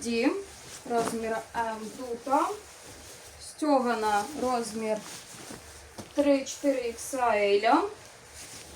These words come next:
Ось така цікава. Розмір М. Фірма Primark, розмір L.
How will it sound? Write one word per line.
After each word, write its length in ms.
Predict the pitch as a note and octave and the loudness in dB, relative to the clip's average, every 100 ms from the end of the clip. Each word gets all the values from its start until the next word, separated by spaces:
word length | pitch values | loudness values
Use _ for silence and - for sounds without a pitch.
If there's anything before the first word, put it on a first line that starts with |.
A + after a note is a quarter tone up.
| - - - - - - - - B3 | -18 -18 -18 -18 -18 -18 -18 -10 -8
Ось 80 | A#3 - | -8 -4
така 380 | C4 - A3+ A3 | -4 -2 -2 -2
цікава. 960 | - D#4 D4 - C4 A3+ G#3+ A3+ D#4+ G#4+ - - - - - - - - - - - - - - - - - - - - - - B3 | -6 -8 -6 -6 -4 -4 -4 -2 -2 -2 -8 -16 -18 -20 -20 -20 -20 -20 -20 -20 -20 -20 -20 -18 -18 -18 -18 -20 -20 -20 -20 -6 0
Розмір 680 | B3 A#3 A3 A3+ A3 A3 A3+ - A3+ A3+ | 2 2 0 -8 -6 -6 -8 -10 -10 -8
М. 380 | A3+ A#3 D4+ G4+ G4+ E4+ - - - D3 - - - - | -6 0 0 0 -6 -14 -16 -18 -18 -18 -18 -18 -18 4
Фірма 440 | C#4+ C#4 B3+ B3 - | 6 6 6 4 2
Primark, 500 | C#4+ C#4 C4 B3 B3+ - B3+ B3 | 0 4 6 6 4 0 -10 -4
розмір 520 | A#3+ A3 A3+ A3+ A3+ A3 - - A3+ | -4 -4 -8 -8 -8 -10 -12 -2 0
L. 580 | G#3+ G3+ G3+ A#3 E4 | 2 2 2 4 4